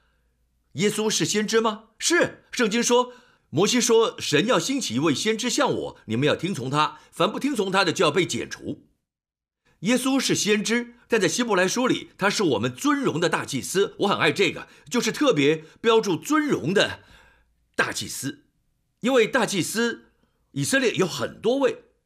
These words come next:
但耶稣胜过他们所有。他不只是大祭司，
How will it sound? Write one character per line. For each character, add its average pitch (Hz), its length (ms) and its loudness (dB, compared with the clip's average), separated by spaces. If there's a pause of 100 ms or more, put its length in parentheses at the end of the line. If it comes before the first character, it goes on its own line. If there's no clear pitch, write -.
(200)
但 113 220 -2
耶 202 100 2
稣 214 300 -6 (240)
胜 208 260 0
过 117 100 -6
他 123 140 -8
们 113 100 -6
所 98 280 -4
有。 - 240 -6 (440)
他 220 120 -2
不 226 160 -2
只 143 120 -2
是 143 140 -2
大 135 160 0
祭 113 160 -8
司， - 380 -6